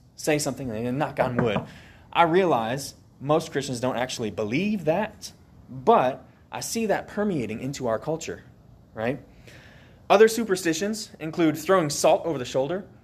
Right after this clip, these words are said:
walking under ladders, broken mirrors, lucky pennies, lucky socks, lucky horseshoes, Friday the thirteenth, black cats, fingers crossed, burning ears, and itchy palms.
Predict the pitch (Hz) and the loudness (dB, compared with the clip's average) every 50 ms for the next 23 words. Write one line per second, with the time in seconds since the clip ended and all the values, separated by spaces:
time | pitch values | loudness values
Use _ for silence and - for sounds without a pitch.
0 | _ _ _ _ - 101 101 117 135 135 143 139 131 135 127 120 113 107 110 117 | _ _ _ _ -8 -2 2 2 2 2 2 2 0 0 0 0 0 0 0 0
1 | 131 165 170 - - - - 147 156 151 151 139 123 120 120 135 175 - 139 135 | -2 -4 -8 -10 -14 -4 0 2 2 4 2 0 0 0 -2 -2 -4 -2 -2 -2
2 | 135 139 127 - 117 113 117 120 143 135 139 139 - - 117 139 - 143 123 131 | -2 -2 -4 -6 -6 -6 -4 -2 -2 -2 -2 -2 -2 -2 -2 -2 -2 -4 -4 -4
3 | 127 113 131 131 123 127 - 143 143 143 - 165 160 147 143 139 135 143 139 139 | -4 -2 0 0 0 0 -2 -4 -6 -2 2 4 6 6 6 4 2 0 -2 -2
4 | - 151 151 147 151 151 151 151 - 147 151 - - - 190 156 151 151 - 156 | -2 -6 -6 0 4 4 4 4 4 0 0 -2 -2 -4 -4 -4 -4 0 4 6
5 | 160 175 175 - 165 165 165 160 175 180 180 180 196 185 - - 233 208 147 113 | 6 6 4 2 0 0 0 -2 -2 -4 -4 -4 -4 -4 -2 0 2 2 2 0
6 | 98 - - - | -2 -8 -14 -18